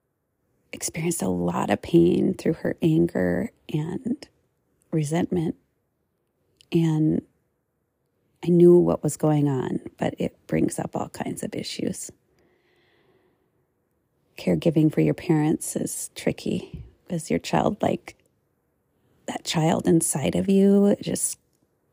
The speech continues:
popping up all the time. And I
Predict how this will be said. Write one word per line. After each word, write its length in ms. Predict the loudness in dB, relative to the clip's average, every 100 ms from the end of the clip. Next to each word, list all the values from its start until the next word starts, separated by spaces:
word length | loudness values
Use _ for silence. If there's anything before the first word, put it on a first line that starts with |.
| _ -6
popping 340 | -4 -4 -6
up 220 | -6 -8 -18 -20 _ _ -8
all 180 | -4 -4
the 120 | -4
time. 480 | -4 -2 0 -2 -6 -12 -20 -20 _ _ _ _ _ _ _ _ _ _ _ _ _ _ _ -20 -20 -20 -20 -18 0
And 120 | 4
I 320 | 6 6 2